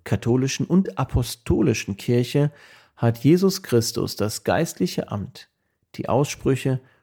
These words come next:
und die Ordnungen Gottes gegeben, um die Heiligen in diesem Leben bis zum Ende der Welt zu sammeln und zu vervollkommen, und er sorgt durch seine eigene Gegenwart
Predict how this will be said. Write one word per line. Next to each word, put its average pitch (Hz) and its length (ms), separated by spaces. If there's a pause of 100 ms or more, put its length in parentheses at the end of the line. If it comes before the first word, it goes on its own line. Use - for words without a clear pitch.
(140)
und 220 400
die 135 160
Ordnungen 135 560
Gottes 147 400
gegeben, 107 560 (400)
um 131 180
die 120 140
Heiligen 156 480
in 117 220
diesem 170 340
Leben 120 340
bis 185 260
zum - 160
Ende 110 280
der 117 180
Welt 110 260
zu - 240
sammeln 117 440 (300)
und 113 280
zu 139 320 (240)
vervollkommen, 151 800
und 120 240
er 131 100
sorgt 165 640
durch 117 140
seine 113 320
eigene 190 380
Gegenwart - 760